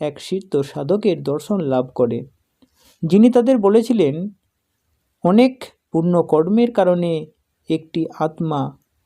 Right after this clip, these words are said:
মানবজনিতে জন্মগ্রহণ করে, তাই মানবজনিতে জন্মগ্রহণ করার পর মানুষ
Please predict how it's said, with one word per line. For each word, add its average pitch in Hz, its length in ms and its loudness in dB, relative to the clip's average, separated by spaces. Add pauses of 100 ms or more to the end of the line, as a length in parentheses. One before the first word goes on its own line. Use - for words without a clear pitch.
(160)
মানবজনিতে 160 720 0
জন্মগ্রহণ 131 600 0
করে, 117 240 0
তাই 147 180 2
মানবজনিতে 214 800 2
জন্মগ্রহণ 220 640 0
করার 196 340 2
পর 165 300 0
মানুষ 151 500 -4